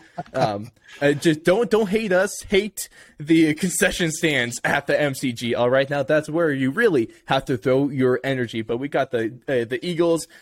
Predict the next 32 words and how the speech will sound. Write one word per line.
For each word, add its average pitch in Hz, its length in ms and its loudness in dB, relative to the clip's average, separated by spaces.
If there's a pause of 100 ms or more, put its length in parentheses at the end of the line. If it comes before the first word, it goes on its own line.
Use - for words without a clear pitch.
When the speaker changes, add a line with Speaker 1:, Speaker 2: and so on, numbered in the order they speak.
(180)
Speaker 2:
and, 180 440 2
uh, 143 180 -2
the, 120 480 2
um, 107 260 -4
Fremantle 139 600 -4
Dockers 135 520 -2
in 123 120 -4
this 131 200 -4
one. 127 280 -2 (460)
I'll 180 160 4
roll 202 420 2
with 165 460 -2
the 131 240 2 (160)
Dockers, 160 540 0
the 120 100 -10
seventy-three 135 640 -6
percent 123 640 -8
of 120 180 0
the 120 60 -4
world 120 320 0
in 113 100 -2
this 117 220 0
one. 110 320 -2 (400)
Um, 78 380 -8 (280)
I 117 100 -4
mean, 117 140 -4
it, 131 180 0
it 123 200 -2
does 135 240 2
help 117 200 0
when 120 140 0
they 110 200 0